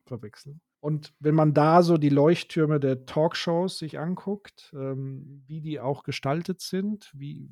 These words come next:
was die denn dann wirklich am Ende für einen Erkenntniswert oder wie auch immer erzeugen, sieht's da ja auch eher mau aus. Da hat dann jeder so seine Stimme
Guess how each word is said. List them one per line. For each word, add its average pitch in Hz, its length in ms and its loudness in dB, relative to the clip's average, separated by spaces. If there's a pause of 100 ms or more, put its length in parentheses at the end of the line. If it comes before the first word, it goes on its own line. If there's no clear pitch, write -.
(240)
was 147 260 -10
die 160 120 -10
denn 143 240 -6
dann 139 220 -10
wirklich 147 280 -8
am 135 100 -6
Ende 147 180 -6
für - 120 -18
einen 131 60 -10
Erkenntniswert 123 1000 -10 (320)
oder 120 300 -10 (320)
wie 147 160 -12
auch - 180 -10
immer 185 240 2
erzeugen, 113 720 -8 (760)
sieht's 131 380 -8
da 147 180 0
ja 147 200 -2
auch 156 260 -6
eher 139 180 -2
mau 131 380 0
aus. 104 340 -14
Da 117 120 -10
hat 127 180 -10
dann 131 160 -6
jeder 156 340 -4
so 139 180 -4
seine 131 320 -8
Stimme 214 560 -2